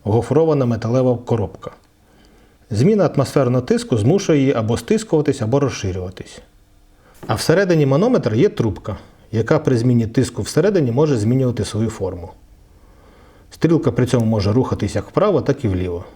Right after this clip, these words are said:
що дозволяє вимірювати тиск як більше, так і менше атмосферного. Подивимося їх дію при дії насосу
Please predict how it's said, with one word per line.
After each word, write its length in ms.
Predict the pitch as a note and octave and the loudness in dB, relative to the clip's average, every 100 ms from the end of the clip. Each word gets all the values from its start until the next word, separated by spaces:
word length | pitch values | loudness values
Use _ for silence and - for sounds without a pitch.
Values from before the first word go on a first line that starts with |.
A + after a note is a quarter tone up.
| - | -10
що 160 | - | -4
дозволяє 400 | G#2+ G2+ A#2 E3+ | -2 0 2 2
вимірювати 500 | C3+ A#2+ B2+ A2+ - | 2 2 2 0 -4
тиск 300 | G2 G3 - | -2 0 0
як 120 | G2+ | -2
більше, 360 | F#2+ F3+ D#3+ B2+ | 0 -2 0 -2
так 200 | - - | -2 -4
і 40 | |
менше 340 | G2+ C#3 - G#2+ | -2 -2 -4 -6
атмосферного. 540 | G#2 - - F#2+ D#2+ E2+ - _ _ _ _ _ _ - - - | -8 -10 -10 -12 -14 -18 -20 _ _ _ _ _ _ -20 -20 -6
Подивимося 540 | - D3 D3+ A#2+ G#2+ A2 | 0 2 2 2 2 2
їх 220 | A#2 G#2 | 4 4
дію 220 | A2+ G2+ G2 | 2 2 0
при 160 | A#2+ A2+ - - | 0 0 -2 -2
дії 300 | G2+ A#2+ G#2 | 2 2 2
насосу 560 | G2 - B2+ C#3+ A3+ | -2 0 0 2 0